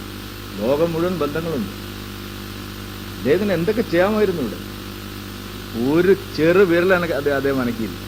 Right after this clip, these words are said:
ചെറിയൊരു എം പി അല്ല, വൻ പുലിയാണ് അദ്ദേഹം. പക്ഷെ വയനാട്ടുകാർക്ക് ഒരു പ്രയോജനവും ഇല്ല എന്ന് മാത്രം. എവിടെയപ്പോ ഉള്ള ആള്? സ്വന്തം മണ്ഡലത്തിലെ എല്ലാ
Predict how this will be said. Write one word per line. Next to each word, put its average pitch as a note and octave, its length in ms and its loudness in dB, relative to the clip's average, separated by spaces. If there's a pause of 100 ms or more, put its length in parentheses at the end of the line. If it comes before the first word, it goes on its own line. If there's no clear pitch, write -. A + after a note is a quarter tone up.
(680)
ചെറിയൊരു D3+ 380 4
എം G#3+ 120 4
പി A3+ 80 0
അല്ല, B3+ 160 0 (1000)
വൻ F3+ 280 0
പുലിയാണ് F#3+ 440 2
അദ്ദേഹം. B2 420 -4 (1200)
പക്ഷെ C#3+ 160 -2
വയനാട്ടുകാർക്ക് E3 680 2
ഒരു D#3+ 240 2
പ്രയോജനവും A#2+ 520 -2
ഇല്ല F#2+ 140 -8
എന്ന് F#2+ 160 -6
മാത്രം. - 260 -10 (1900)
എവിടെയപ്പോ G#3 340 4
ഉള്ള G3 180 6
ആള്? F3+ 220 2 (3250)
സ്വന്തം G#3+ 340 6
മണ്ഡലത്തിലെ G#3+ 560 6
എല്ലാ G3+ 560 8